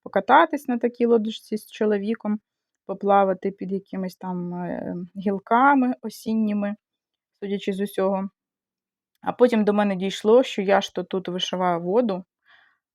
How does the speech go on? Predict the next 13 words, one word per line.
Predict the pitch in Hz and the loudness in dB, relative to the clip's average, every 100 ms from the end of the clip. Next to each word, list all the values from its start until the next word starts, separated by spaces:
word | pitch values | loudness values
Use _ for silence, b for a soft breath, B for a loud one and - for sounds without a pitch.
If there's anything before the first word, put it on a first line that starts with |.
| _ | _
<laughs> | 196 - - - | -16 -14 -12 0
я | 294 240 | 4 6
вже | 254 226 214 - _ B B B B 233 | 4 0 -4 -10 _ B B B B 2
затопила | 220 254 311 - 381 403 294 | 6 8 8 6 8 10 8
цю | - 285 | 4 6
лодочку, | 269 220 226 - 220 | 6 6 4 2 4
як | 233 | 6
вже | 247 247 | 6 6
на | 233 | 6
ній | 233 240 | 6 4
пливти. | 240 208 - 175 165 | 4 2 0 -6 -4
Ну, | - 233 294 | 0 0 2
коротше, | - 226 240 - 208 | 4 6 6 4 -2